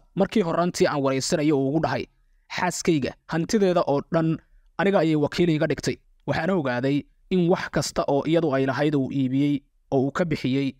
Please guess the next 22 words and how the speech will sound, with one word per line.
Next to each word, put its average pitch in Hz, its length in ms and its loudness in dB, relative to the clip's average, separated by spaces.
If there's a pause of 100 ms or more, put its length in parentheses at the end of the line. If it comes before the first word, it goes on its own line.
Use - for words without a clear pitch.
(300)
lacag 175 200 0
gaaraysa 180 380 2
toddoba 160 300 0
boqol 156 220 0
oo 143 80 2
milyan 139 420 2
oo 139 120 4
dollar. 117 320 -2 (460)
Halka 151 220 0
Sabaax 147 320 0 (100)
waa 151 140 2
gabadhii 165 300 2
Shaakire 139 500 -2 (120)
ay 151 120 2
dambi 156 180 2
baaraha 165 320 0
u 165 60 0
sheegtay 127 400 -4 (400)
in 196 240 2
dhammaan 143 420 2
hantidii 165 400 -2
hooyadeed 143 500 0